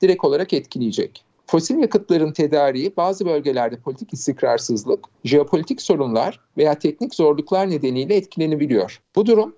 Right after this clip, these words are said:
fosil yakıtların geleceğini etkileyen faktörlerden biri olacak. Temiz fosil yakıt teknolojileri, örneğin karbon yakalama ve depolama, fosil yakıtların daha az çevresel etkiye sahip bir şekilde kullanılmasını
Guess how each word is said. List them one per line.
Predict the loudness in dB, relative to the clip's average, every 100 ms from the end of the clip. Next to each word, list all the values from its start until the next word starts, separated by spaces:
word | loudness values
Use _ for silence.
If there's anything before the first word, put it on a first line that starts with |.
| _
fosil | -4 -2 2
yakıtların | 2 2 -4 -4 -2
geleceğini | 0 0 0 -2
etkileyen | -4 -2 0 0
faktörlerden | 0 -2 0 2 2 2 0 -2 -4 _
biri | 2 4
olacak. | 2 0 -4 -6 -12 _ _ _
Temiz | -2 0 -2 -4
fosil | -2 0 0 2
yakıt | 2 0 -2
teknolojileri, | -4 -2 -2 -2 -2 0 -2 -4 -2
örneğin | 0 2 -2
karbon | 0 0 2 0 0
yakalama | -2 -2 -2 0
ve | 0
depolama, | 0 -2 -2 -2 -4 -6 _ _
fosil | -2 -2 0
yakıtların | -2 -2 -6 -2 0 0
daha | 0 0
az | 0 0
çevresel | 0 0 0 -2
etkiye | -2 -4 0 -2
sahip | 0 0 0 0
bir | -2
şekilde | -2 -4 -8
kullanılmasını | -6 -6 -2 -4 -2 0 0